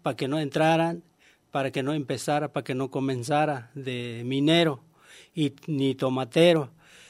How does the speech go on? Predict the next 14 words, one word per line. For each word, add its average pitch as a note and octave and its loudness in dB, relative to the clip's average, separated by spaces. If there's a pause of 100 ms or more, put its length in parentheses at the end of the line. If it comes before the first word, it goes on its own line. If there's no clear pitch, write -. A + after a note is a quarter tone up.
(140)
Entonces, E3+ 6
este, C3+ 2 (1200)
pues, - -2
se - -2
hizo E3+ 6
una F3 6
ceremonia E3 2 (1000)
por C#3 0
eso, E3+ 2 (400)
y G#3 0 (720)
ya D3+ 2
apenas D#3 -2
otro C#3+ -2
día D3 0